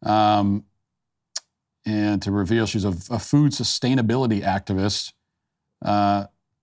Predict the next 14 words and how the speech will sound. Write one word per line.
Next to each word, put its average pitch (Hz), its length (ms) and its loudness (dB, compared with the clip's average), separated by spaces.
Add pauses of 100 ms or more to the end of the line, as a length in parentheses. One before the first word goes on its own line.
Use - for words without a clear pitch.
(760)
and 104 580 0 (1040)
so - 180 -4
this 113 200 2
is, 110 340 0 (260)
uh, 120 160 -2
they're 127 140 0
climate 180 340 4
activists, 143 540 2
but 113 160 -2
their 117 180 2
thing 117 200 0
is 101 100 -2
food 135 300 2
sustainability. 117 880 0